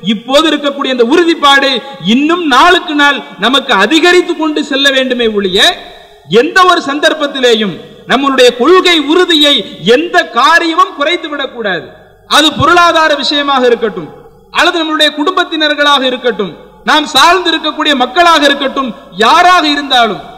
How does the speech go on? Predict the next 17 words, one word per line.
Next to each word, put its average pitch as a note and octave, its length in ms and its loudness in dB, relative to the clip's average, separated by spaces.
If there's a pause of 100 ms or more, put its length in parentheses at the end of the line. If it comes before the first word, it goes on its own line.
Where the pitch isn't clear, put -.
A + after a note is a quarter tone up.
(160)
அல்லது D#4 240 0
நாம் D#4 220 0
வகிக்கக்கூடிய D4+ 640 0
பதவி, C#4+ 460 0 (300)
நாம் C4+ 220 0
செய்யக்கூடிய D4 680 -4
வேலை, D4+ 380 2 (340)
எதுவாக E4 520 2
இருந்தாலும் C#4 580 -2 (220)
ஒரு D4 320 4
காலத்திலேயும் E4+ 720 2
அது D4 200 -2
நம்மளுடைய C#4+ 560 0
கொள்கை F4+ 400 2
உறுதியை D#4 500 -2
குறைத்து D4+ 380 -2
விடக்கூடாது. G3+ 640 -4